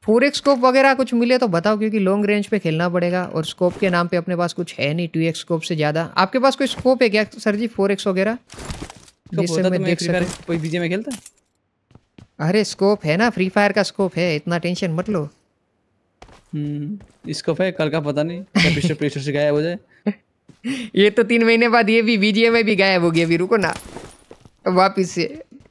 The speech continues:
Speaker 1: तीन दिन की चांदनी फिर अंधेरी रात, वो वाला सीन है फ्री fire और बीजीएमआई का। अरे रे भैया, रे भैया। But ये गेम है मस्त। जो भी बोलो यार,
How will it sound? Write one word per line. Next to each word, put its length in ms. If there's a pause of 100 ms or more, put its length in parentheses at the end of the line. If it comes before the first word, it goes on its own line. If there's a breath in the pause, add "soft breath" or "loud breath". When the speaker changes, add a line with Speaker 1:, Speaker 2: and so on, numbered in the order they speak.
(160)
Speaker 1:
तीन 200
दिन 180
की 140
चांदनी 440
फिर 220
अंधेरी 340
रात, 260
वो 80
वाला 240
सीन 180
है 80
फ्री 200
fire 240
और 100
बीजीएमआई 520
का। 160 (2250)
अरे 160
रे 140
भैया, 400
रे 120
भैया। 420 (580)
But 140
ये 60
गेम 220
है 220
मस्त। 380 (1160)
जो 200
भी 100
बोलो 280
यार, 220